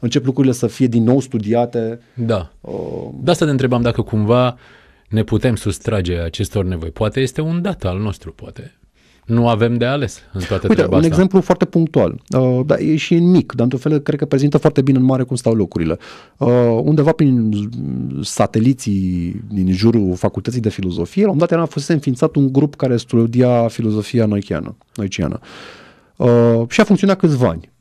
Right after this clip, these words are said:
Speaker 1: Grup de studii pe Noica, grupul Noica se numea. După o perioadă de câțiva ani a încetat, nimeni nu s-a mai întâlnit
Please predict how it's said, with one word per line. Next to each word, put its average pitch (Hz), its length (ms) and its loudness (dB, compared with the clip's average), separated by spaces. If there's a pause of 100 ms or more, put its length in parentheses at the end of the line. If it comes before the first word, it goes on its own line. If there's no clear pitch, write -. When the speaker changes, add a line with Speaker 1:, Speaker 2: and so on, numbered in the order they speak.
(300)
Speaker 1:
Grup 156 180 0
de 117 80 4
studii 156 420 0
pe 143 340 0 (1160)
Noica, 98 360 0
grupul 117 300 2
Noica 80 220 -4
se - 120 -8
numea. 73 260 -6 (520)
După 214 160 4
o 285 40 6
perioadă 151 420 6
de 110 100 0
câțiva 123 360 2
ani 185 120 2
a 175 40 2
încetat, 143 400 -2
nimeni 127 240 2
nu 131 60 -2
s-a 120 140 -8
mai 110 140 -4
întâlnit 107 560 -6